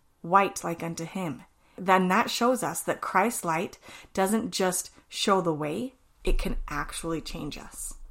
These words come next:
I love thinking about how Christ can change us. So now, how much more do you want him to gather you under his wings? Christ goes on to teach many other things. He talks and expounds doctrine. He teaches baptism, prayer.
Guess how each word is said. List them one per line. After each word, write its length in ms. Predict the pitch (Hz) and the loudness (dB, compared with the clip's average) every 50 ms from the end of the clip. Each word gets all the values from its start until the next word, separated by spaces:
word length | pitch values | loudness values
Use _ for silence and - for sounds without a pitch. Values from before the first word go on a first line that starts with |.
| - - | -16 -12
I 60 | - 165 | -8 -2
love 240 | 165 170 170 170 | 0 0 0 -2
thinking 420 | - - - 180 175 - - 170 170 | -4 -6 -4 -4 -4 -4 -6 -6 -4
about 220 | 147 151 147 - | -2 -2 -2 -2
how 140 | 143 151 147 | -2 -6 -6
Christ 560 | - - - 180 156 147 143 - - - - _ | -6 -6 -6 -4 -4 -6 -8 -12 -14 -16 -16 _
can 200 | - - - 151 | -16 -14 -12 -12
change 280 | - - 143 151 139 - | -8 -8 -8 -8 -10 -12
us. 380 | - - - - - - - - _ _ _ - - - - - - - - - - - - | -14 -16 -18 -18 -18 -18 -20 -20 _ _ _ -20 -20 -16 -16 -14 -14 -12 -12 -12 -14 -12 -8
So 160 | - - 196 | -4 0 2
now, 260 | 196 208 196 202 196 | 8 10 12 12 12
how 60 | 208 | 10
much 240 | 208 214 208 208 - | 8 6 6 4 2
more 180 | 208 190 180 175 | 2 2 4 2
do 60 | 180 | 2
you 80 | 175 165 | 2 0
want 160 | 165 - 165 | 0 0 0
him 120 | 160 165 | -2 -2
to 60 | 160 | -2
gather 340 | 156 - 165 156 156 156 156 | -2 -2 0 0 0 0 -2
you 200 | 156 151 151 151 | -4 -4 -6 -6
under 240 | - 147 147 147 147 | -6 -6 -6 -6 -6
his 200 | 151 170 151 - | -8 -10 -10 -10
wings? 500 | - 156 131 - - - - - - - - - - - | -8 -8 -10 -10 -12 -16 -16 -16 -16 -16 -16 -16 -10 6
Christ 260 | - 240 247 240 - | 8 8 8 10 8
goes 140 | 277 254 247 | 6 6 6
on 100 | 240 220 | 6 4
to 80 | 196 | 2
teach 240 | - - 214 208 - | 0 -2 -2 0 2
many 260 | 196 190 190 190 190 | 2 2 2 2 6
other 240 | - 170 180 175 160 | 4 6 6 6 2
things. 360 | 165 - 170 170 202 233 233 | 2 -2 -4 -2 -2 -2 -2
He 120 | - 220 196 | -2 -4 -6
talks 540 | - - 190 185 185 196 - - - - - - | -2 6 6 6 6 6 2 -8 -8 -8 -6 -6
and 160 | 208 202 202 | -4 -4 -4
expounds 640 | 196 - - - - 185 170 160 165 175 190 185 - | -4 -4 -6 -4 -2 0 0 0 0 -2 -2 -4 -6
doctrine. 720 | - 175 170 180 160 156 151 - - - 180 175 185 208 | -10 -6 -2 2 2 2 2 0 -4 -6 -4 -4 -2 -4
He 160 | 196 180 160 | -4 -4 -8
teaches 440 | - - - 185 175 - 196 196 185 | -8 -6 -6 -6 -4 -2 -2 -2 0
baptism, 720 | 180 185 160 156 156 - - - 165 156 - 180 196 214 | 0 0 2 2 0 -2 -4 -6 -4 -4 -2 -2 -2 -2
prayer. 560 | 208 - - 175 165 160 160 160 170 190 214 | -4 -4 -4 -2 -2 -2 -2 -2 -2 -2 -2